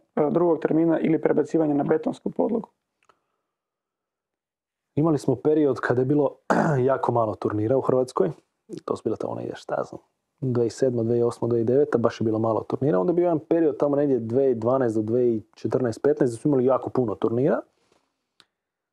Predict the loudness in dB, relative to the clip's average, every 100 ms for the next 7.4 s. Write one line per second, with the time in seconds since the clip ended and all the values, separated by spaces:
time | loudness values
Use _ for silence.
0 | _ _ _ _ 0 2 2 2 2 0
1 | 0 0 2 0 0 -2 0 0 0 0
2 | 0 0 -2 -6 _ -2 0 0 0 0
3 | 2 2 2 2 2 0 0 -2 0 0
4 | 0 0 0 0 0 0 2 2 2 0
5 | -2 -6 _ _ -2 -2 0 2 2 2
6 | 0 0 0 2 0 0 0 0 0 0
7 | -2 -4 -4 -4